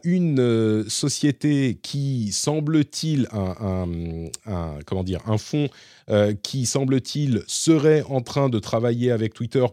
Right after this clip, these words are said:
pour faire une offre contre celle de Elon Musk. Elon Musk qui parle potentiellement à des investisseurs pour racheter Twitter en partenariat.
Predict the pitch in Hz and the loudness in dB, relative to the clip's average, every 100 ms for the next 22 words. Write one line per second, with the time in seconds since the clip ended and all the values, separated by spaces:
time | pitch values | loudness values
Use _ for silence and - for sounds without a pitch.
0 | - 175 196 185 127 - 160 147 147 139 | -4 0 2 2 0 -2 0 0 0 0
1 | 160 220 - - - - - _ - 170 | 2 2 0 -10 -18 -20 -20 _ 2 4
2 | 175 - 113 - 113 104 95 - 92 95 | 4 2 0 2 2 2 0 -4 -2 -2
3 | 87 95 143 185 202 196 147 139 143 143 | -2 -2 2 4 2 2 2 2 2 0
4 | - 120 - 123 - 135 123 98 - - | 0 -2 -4 -4 0 2 2 -2 -6 -18
5 | - 214 208 190 165 - 156 147 139 123 | 2 2 4 2 2 2 2 2 2 2
6 | 120 123 123 - 135 - 143 127 - 135 | 0 0 0 -2 -4 0 4 2 0 -2
7 | 135 104 90 92 120 - 123 - - 131 | 0 0 -2 -6 -4 -2 -2 -4 -2 0
8 | 107 - - - 101 135 156 175 196 190 | -2 -4 -6 -4 -2 0 0 2 2 2